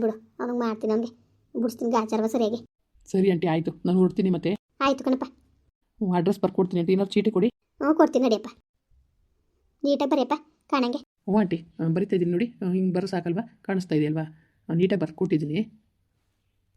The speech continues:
Speaker 1: ಸರಿ ಕಣಪ್ಪ, ಆಯ್ತು. ಬಾಯಲ್ಲಿ ಟಕ ಅಂತ ಕೆಲಸ ಆಗೋಯ್ತು. ಅಲ್ಲ, ಆಳ್ಗರಿ ಅವ್ನು ಬುದ್ಧಿ ಬೇಡ ಒಂಚೂರುವೆ ಮನ್ಸನ್ಗೆ? ಅಲ್ಲ, ಯಾವ ಕೆಲ್ಸ ಮಾಡ್ದ ನೋಡು. ಇನ್ನೇನ್ರಪ್ಪ, ಎಲ್ರೂ ಚೆನ್ನಾಗಿದ್ದೀರಾ? ನೋಡಿ, ಎಷ್ಟೋ ವರ್ಷ ಆದ್ಮೇಲೆ ನನ್ ಮಗ ಸಿಕ್ತ ಅಂತ ಖುಷಿ ಪಡೋನು,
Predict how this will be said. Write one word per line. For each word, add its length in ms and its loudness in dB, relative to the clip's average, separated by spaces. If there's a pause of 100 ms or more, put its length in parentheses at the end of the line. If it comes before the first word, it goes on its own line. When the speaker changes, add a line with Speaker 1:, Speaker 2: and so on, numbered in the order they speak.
(300)
Speaker 1:
ಸರಿ 160 2
ಕಣಪ್ಪ, 280 -2
ಆಯ್ತು. 340 -10 (640)
ಬಾಯಲ್ಲಿ 320 -2
ಟಕ 220 -8 (100)
ಅಂತ 200 -4
ಕೆಲಸ 260 -4
ಆಗೋಯ್ತು. 640 -6 (300)
ಅಲ್ಲ, 120 -2 (580)
ಆಳ್ಗರಿ 380 0
ಅವ್ನು 200 0
ಬುದ್ಧಿ 280 -2
ಬೇಡ 140 -2
ಒಂಚೂರುವೆ 520 0
ಮನ್ಸನ್ಗೆ? 440 0 (540)
ಅಲ್ಲ, 120 -2
ಯಾವ 260 0
ಕೆಲ್ಸ 280 -4
ಮಾಡ್ದ 260 -2
ನೋಡು. 220 2 (360)
ಇನ್ನೇನ್ರಪ್ಪ, 480 0
ಎಲ್ರೂ 260 2
ಚೆನ್ನಾಗಿದ್ದೀರಾ? 680 0
ನೋಡಿ, 220 2 (400)
ಎಷ್ಟೋ 320 2
ವರ್ಷ 120 0 (100)
ಆದ್ಮೇಲೆ 260 0
ನನ್ 120 2
ಮಗ 180 0
ಸಿಕ್ತ 320 -2
ಅಂತ 240 0
ಖುಷಿ 240 -2
ಪಡೋನು, 540 -2